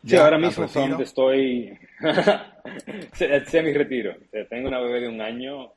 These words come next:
Speaker 1: pero sí, ahora mismo estoy enfocándome mucho en, en ayudar, ayudar a emprendedores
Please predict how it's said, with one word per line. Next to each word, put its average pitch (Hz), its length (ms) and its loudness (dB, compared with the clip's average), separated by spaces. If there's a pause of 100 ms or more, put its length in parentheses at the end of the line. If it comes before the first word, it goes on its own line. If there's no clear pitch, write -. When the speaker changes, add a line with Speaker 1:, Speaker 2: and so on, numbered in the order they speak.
(140)
Speaker 1:
pero 101 220 -8
sí, 120 280 -10
ahora 113 200 -2
mismo 113 280 -16
estoy 104 480 -8 (400)
enfocándome 104 640 -10
mucho 101 340 -12
en, 87 500 -14 (380)
en 104 160 -4
ayudar, 110 480 6
ayudar 101 300 0
a 117 140 -6
emprendedores 104 920 -4